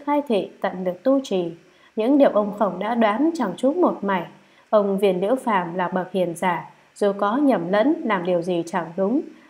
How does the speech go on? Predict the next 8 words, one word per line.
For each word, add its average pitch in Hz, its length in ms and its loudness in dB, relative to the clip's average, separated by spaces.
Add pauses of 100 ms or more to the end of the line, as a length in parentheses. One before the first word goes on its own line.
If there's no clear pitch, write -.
lời 196 180 4
đoán 190 340 2
của 277 100 2
họ 180 220 0
Khổng 170 340 -2 (160)
cũng 196 380 -2
chẳng 180 240 -6
linh. 185 300 0